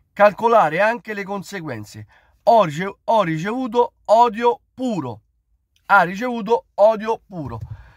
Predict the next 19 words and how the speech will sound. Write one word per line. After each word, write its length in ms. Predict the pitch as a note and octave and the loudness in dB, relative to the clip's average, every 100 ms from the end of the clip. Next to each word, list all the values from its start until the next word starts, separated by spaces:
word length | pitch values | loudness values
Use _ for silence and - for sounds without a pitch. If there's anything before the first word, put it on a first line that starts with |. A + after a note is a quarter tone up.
| _ _ | _ _
Allora, 420 | A#3 A#3+ C#3+ G2+ - _ _ _ _ _ _ _ _ _ _ | 2 2 -2 -8 -14 _ _ _ _ _ _ _ _ _ _
che 140 | F3 | 0
lui 200 | A3+ C4+ | 2 4
abbia 260 | B3 F#3 E3 | 4 4 0
un 120 | E3 | -4
avvocato 720 | F3+ E3+ G3 A3 E3 D3 A#2+ _ | -6 -6 -2 0 0 -6 -10 _
contro 540 | A3 G3+ E3 D#3 - _ | -8 -8 -8 -8 -8 _
gli 160 | D#3+ F3 | -8 -4
odia-, 400 | A3 E3+ G3 - - | -2 0 0 -2 -2
odiatori 720 | A3+ F#3 G3+ F#3 G#3 F#3+ E3 | 0 2 2 2 0 0 -2
seriali 640 | F3 F3+ G3+ F#3+ D#3+ D3 A2+ _ _ | -4 0 4 4 2 -6 -12 _ _
sui 220 | _ A3+ A3+ | _ -12 -6
social, 520 | A3+ A3+ F#3+ G#3 F3+ - _ _ _ _ _ | -2 0 2 2 2 -8 _ _ _ _ _
questo 320 | B3+ F3+ - | -8 -8 -6
magari 420 | D#3+ E3 D#3+ A#2+ - _ _ _ _ | -4 0 -2 -2 -12 _ _ _ _
è 100 | - | -2
anche 240 | F3+ G#3 A3+ | -2 0 -6
giusto, 300 | E3+ D#3 B2 | -8 -8 -8
perché 400 | A#2+ - D3 | -10 -8 -10